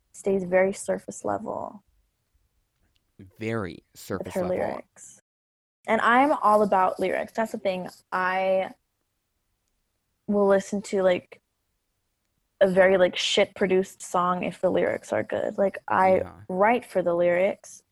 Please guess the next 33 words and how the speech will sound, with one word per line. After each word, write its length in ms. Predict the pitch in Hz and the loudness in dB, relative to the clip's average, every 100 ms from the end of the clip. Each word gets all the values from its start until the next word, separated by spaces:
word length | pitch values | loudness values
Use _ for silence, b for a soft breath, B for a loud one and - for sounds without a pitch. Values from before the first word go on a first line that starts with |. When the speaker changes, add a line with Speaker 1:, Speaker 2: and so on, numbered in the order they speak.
| _ | _
Speaker 1:
so 360 | 185 180 180 208 | 2 4 4 0
that's, 240 | 190 - _ | -2 -4 _
like, 120 | 202 | -10
the 60 | 180 | -10
first 320 | - 196 185 | -2 -2 -2
thing 120 | 214 | -6
I 140 | 208 180 | -8 -8
pay 160 | - | -6
attention 380 | 180 - 196 - _ _ 185 | -8 -8 -12 -12 _ _ -18
to 260 | - 190 202 _ _ | -12 -10 -10 _ _
with 100 | 208 | -16
the 80 | 202 | -14
song. 240 | - - 214 | -10 -8 -8
It's 100 | 196 | -8
like, 160 | 190 | -6
what 160 | 175 180 | -2 0
is 140 | 180 | 0
it 100 | - | -4
trying 340 | - 180 180 185 | -8 -10 -10 -12
to 100 | - | -14
talk 260 | - 170 - | -10 -10 -8
about? 340 | 185 180 185 | -2 -2 -2
Like, 160 | - - | -6 -6
what 100 | 185 | -6
is 100 | 190 | -6
it 120 | 202 | -8
saying? 240 | - 175 | -12 -12
Like, 160 | 170 170 | -10 -8
what 100 | 175 | -8
is 100 | 175 | -8
the 60 | 190 | -10
Speaker 2:
Yeah. 260 | 190 180 - | -10 -8 -8
Speaker 1:
message? 440 | - - 208 - | -8 -10 -14 -20